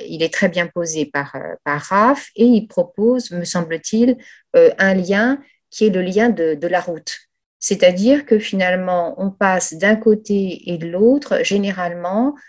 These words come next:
euh, par, euh, une route, euh, que prennent, euh, Nimrod et Uri, euh, les deux personnages, pour aller d'un côté et de l'autre et, euh, rouler sur des routes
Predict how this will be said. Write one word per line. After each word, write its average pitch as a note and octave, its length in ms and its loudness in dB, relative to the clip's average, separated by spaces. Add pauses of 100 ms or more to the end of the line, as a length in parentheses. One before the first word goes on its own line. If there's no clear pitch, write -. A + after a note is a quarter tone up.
(200)
euh, E3+ 220 2
par, G#3+ 520 2
euh, E3+ 200 4
une F#3 160 -6
route, A#3 440 -2 (380)
euh, E3+ 160 2
que - 140 0
prennent, G#3 460 2
euh, E3+ 140 2
Nimrod F3+ 600 0
et D#3 560 -2
Uri, F#3+ 440 -2 (380)
euh, D#3+ 220 4
les F#3+ 140 2
deux F#3 120 -2
personnages, F3+ 840 -4
pour G3 200 -2
aller F3 300 2
d'un F3+ 220 2
côté G#3+ 680 -2 (220)
et F#3 80 -2
de F3 100 -2
l'autre F3 540 0 (260)
et, G#3 400 4
euh, D#3 220 4
rouler G#3 480 2
sur F3+ 240 -6
des D#3+ 100 -6
routes F#3+ 340 -4